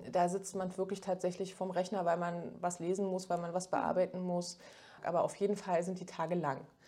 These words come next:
Speaker 1: Also, äh, wir beginnen häufig, äh, zwischen acht und neun und es kann gut sein, dass unsere Sitzungen mal bis nach Mitternacht gehen.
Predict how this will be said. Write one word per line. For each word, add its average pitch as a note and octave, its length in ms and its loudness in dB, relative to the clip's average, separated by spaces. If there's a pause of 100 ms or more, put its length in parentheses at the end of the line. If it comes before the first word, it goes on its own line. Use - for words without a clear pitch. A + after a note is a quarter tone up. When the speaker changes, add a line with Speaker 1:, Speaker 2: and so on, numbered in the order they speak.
(360)
Speaker 1:
Also, D#3+ 500 -2
äh, D#3+ 220 -4
wir D#3+ 80 -6
beginnen F3 540 0
häufig, F3 640 0
äh, E3 420 -2
zwischen - 320 -8
acht - 240 -6
und F3+ 80 -4
neun G3 240 2
und F#3 120 -2
es E3 140 -8
kann F3+ 200 -6
gut F3 140 -6
sein, E3 280 -6
dass E3+ 120 -8
unsere E3 260 -10
Sitzungen E3 460 -6
mal D#3 380 -2 (580)
bis - 420 -6 (300)
nach F3 220 -8
Mitternacht C#3 500 -4
gehen. - 200 -10